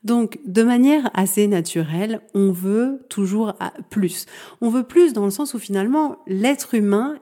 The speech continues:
est câblé pour évoluer. Il est câblé pour évoluer, il est câblé pour grandir. Donc, c'est pas étonnant qu'on cherche toujours à avoir un peu plus, parce qu'en fait, ce qu'on cherche,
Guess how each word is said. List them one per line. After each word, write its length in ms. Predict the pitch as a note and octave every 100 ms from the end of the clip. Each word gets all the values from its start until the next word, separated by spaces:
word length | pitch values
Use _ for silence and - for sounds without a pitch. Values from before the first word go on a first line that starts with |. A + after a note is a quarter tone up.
| -
est 180 | F#3 F#3
câblé 540 | G#3+ G3 F#3 G3+ C4+ -
pour 480 | - A3+ B3 C4+ G#3 - - _ -
évoluer. 480 | G3+ G3 G3+ E3 - - - - -
Il 120 | F#3
est 60 | F#3
câblé 240 | F#3+ B3+
pour 180 | C4 F3+
évoluer, 500 | F3 F3+ E3+ G3+ A#3
il 160 | F#3+ D#3
est 80 | D#3
câblé 340 | F3 E3 A3
pour 400 | G#3+ G#3 F3 -
grandir. 640 | E3 F3 F#3 E3+ G3+ B3+
Donc, 260 | G3+ G3+ F#3+
c'est 180 | G3 G#3
pas 160 | G3+ D4+
étonnant 580 | A#3+ - F#3+ F#3+ B3 B3+
qu'on 440 | G#3+ G3 F#3 F3+
cherche 380 | E3 A3+ B3 -
toujours 440 | G3+ F3+ G3 A3 -
à 220 | E3 E3
avoir 320 | E3 G3+ G3
un 80 | F#3
peu 140 | F#3+
plus, 240 | F#3 D4 -
parce 180 | E3
qu'en 140 | - F3+
fait, 160 | C#4
ce 60 | -
qu'on 160 | F#3 F3
cherche, 380 | - B3 B3